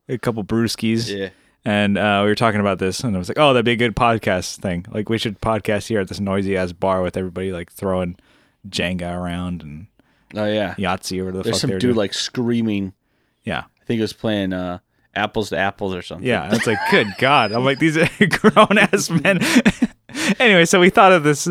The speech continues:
Speaker 1: this kind of topic. Okay, so if you were a fi-,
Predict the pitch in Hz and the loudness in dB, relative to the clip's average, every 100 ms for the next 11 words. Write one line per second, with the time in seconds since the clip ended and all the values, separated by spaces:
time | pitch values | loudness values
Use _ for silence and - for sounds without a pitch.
0 | - - - 139 127 156 127 110 117 110 | -6 -10 -4 -2 2 2 2 2 0 2
1 | 107 - 101 - _ _ - - 147 - | 0 0 -2 -4 _ _ -4 2 2 2
2 | 127 170 220 285 285 - - _ - 151 | -2 2 2 4 4 0 -8 _ 0 2
3 | 143 - 156 | 2 0 0